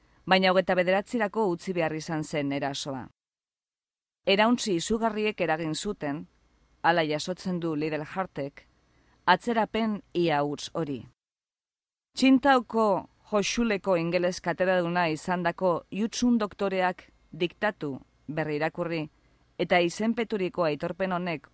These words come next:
ordea, ustegabean argi berria diamagu kontu horren gainean. Hasierako bi orriak falta dira. Eta telefonoa ezeki nuen.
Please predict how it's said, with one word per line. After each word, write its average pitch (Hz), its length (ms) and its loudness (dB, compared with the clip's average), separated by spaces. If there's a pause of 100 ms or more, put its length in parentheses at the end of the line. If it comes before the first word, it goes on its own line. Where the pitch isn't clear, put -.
ordea, 180 480 0 (920)
ustegabean 254 600 4
argi 214 240 2
berria 233 480 0
diamagu 180 800 0
kontu 180 380 -2
horren 147 260 -2
gainean. 143 520 -4 (1160)
Hasierako 233 560 2
bi 214 220 0
orriak 180 480 -4
falta 139 420 -4
dira. 135 260 -10 (3500)
Eta 180 260 4
telefonoa 175 600 2
ezeki 151 420 -6
nuen. 143 380 -4